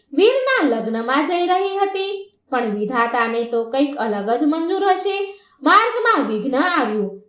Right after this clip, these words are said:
દિલ્હીના બાદશાહને જાણ થઈ કે સગુણા એમના વીર રામદેવ પીરના લગ્નમાં જઈ રહ્યા છે અને એમને રામદેવ પીરના પરચા જોવા હતા,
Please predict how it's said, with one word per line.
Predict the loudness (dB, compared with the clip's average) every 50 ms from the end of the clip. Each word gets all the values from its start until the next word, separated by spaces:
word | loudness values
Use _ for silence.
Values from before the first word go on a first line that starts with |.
| _ -6
દિલ્હીના | 2 4 6 6 6 4 2 0 0 0 0 0 0 0
બાદશાહને | 0 0 0 0 0 -2 -2 0 2 2 2 2 0 0
જાણ | -2 -2 -6 -8 -8 -6 -4 -6
થઈ | -4 0 2 2 2 2 0 -2
કે | -6 -10 -14 _ _ _ 2 4 4 4 4
સગુણા | 2 2 2 2 0 2 2 2 2 0 0 -2
એમના | -2 -2 -2 0 0 0 0 0
વીર | 0 0 0 0 2 0 -2 -4 -8 -12 -18 _ -4
રામદેવ | 0 4 4 4 4 2 0 0 2 2 2 2
પીરના | 2 2 2 2 2 2 0 0 0
લગ્નમાં | 2 0 0 0 0 0 0 0 0 0 0 0
જઈ | -2 -2 0 2 2 2
રહ્યા | 2 0 -2 -2 -2 -2
છે | -2 -2 -2 -2 -2 -4 -6 -10 -16 _ _ -2
અને | 0 2 2 0 0 0 -2
એમને | -2 0 0 0 2 2 2
રામદેવ | 2 2 2 0 0 0 0 0 -2 -2 -2
પીરના | 0 0 0 2 2 0 0 0 2
પરચા | 2 2 2 0 0 2 2 2 2 2
જોવા | 2 2 2 2 0 0 0 0
હતા, | 0 2 0 0 0 -2 -6